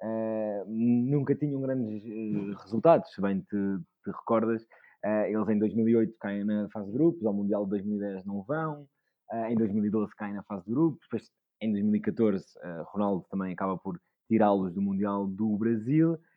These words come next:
e depois, a partir do momento em que, em que Zlatan deixa de ir, ele abandona a seleção após o Mundial de dois mil e dezasseis,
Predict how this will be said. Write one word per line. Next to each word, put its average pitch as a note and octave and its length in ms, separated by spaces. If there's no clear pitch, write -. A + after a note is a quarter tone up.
e D#3+ 80
depois, E3+ 260
a D#3 100
partir D#3+ 560
do B2 100
momento B2+ 540
em G#2+ 200
que, G#2+ 340
em G#2 180
que A2+ 100
Zlatan G#2 600
deixa G2 440
de G#2 100
ir, D3 100
ele A2+ 180
abandona G2+ 320
a G2 40
seleção G2+ 300
após G2+ 320
o F2+ 60
Mundial F#2+ 380
de F2+ 80
dois F#2+ 100
mil G#2+ 160
e G2+ 40
dezasseis, D3 680